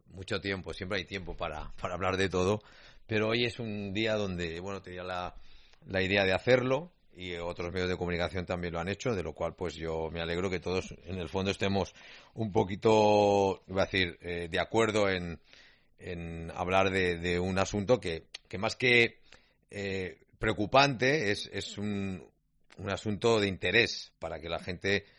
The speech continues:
eh, conozca perfectamente cómo está el tema contractual de cada jugador. Miren, en la portería tenemos, eh, dos porteros.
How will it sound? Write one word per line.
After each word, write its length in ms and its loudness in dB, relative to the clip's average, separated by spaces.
eh, 120 -12
conozca 360 -8
perfectamente 600 -8
cómo 200 -8
está 440 -4
el 280 -10
tema 240 -4
contractual 500 -4
de 80 -4
cada 200 -4
jugador. 420 -12
Miren, 220 6
en 60 6
la 100 8
portería 720 10
tenemos, 640 4
eh, 220 -8
dos 160 0
porteros. 760 4